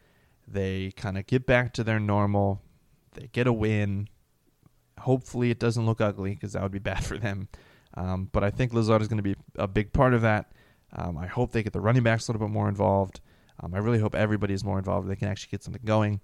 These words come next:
Um, but I, I really like Lazard this week. Um, he's one of the highest projected receivers I have because the Commanders are so bad.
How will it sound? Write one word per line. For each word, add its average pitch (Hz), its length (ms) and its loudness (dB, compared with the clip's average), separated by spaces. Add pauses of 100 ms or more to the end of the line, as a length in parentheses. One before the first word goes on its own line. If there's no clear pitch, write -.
(440)
Um, 92 300 -6
but 107 140 2
I, 101 260 0
I 107 80 2
really 120 320 4
like 113 220 2
Lazard 101 340 0
this 98 200 -8
week. 101 320 -10
Um, 95 200 -8
he's 107 360 -12
one 120 120 0
of 117 60 4
the 110 80 4
highest 101 260 -2
projected 104 300 -6
receivers 104 420 -2
I 95 120 -4
have 120 520 -2 (180)
because 160 540 -4
the - 140 -16
Commanders 98 420 -8
are - 60 -14
so - 240 -6
bad. - 320 -12